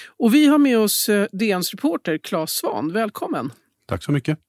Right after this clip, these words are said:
Speaker 1: Du, vad är det egentligen Avi Loeb pratar om här?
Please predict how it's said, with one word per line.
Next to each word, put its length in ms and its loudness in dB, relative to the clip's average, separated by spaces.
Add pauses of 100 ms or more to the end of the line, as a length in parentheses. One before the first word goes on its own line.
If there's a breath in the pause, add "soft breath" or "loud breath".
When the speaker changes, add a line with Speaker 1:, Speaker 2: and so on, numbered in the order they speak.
(1300 loud breath)
Speaker 1:
Du, 180 4
vad 160 2
är 220 4
det 80 0
egentligen 680 0
Avi 340 2
Loeb 380 -2
pratar 460 -2
om 160 -6
här? 220 -10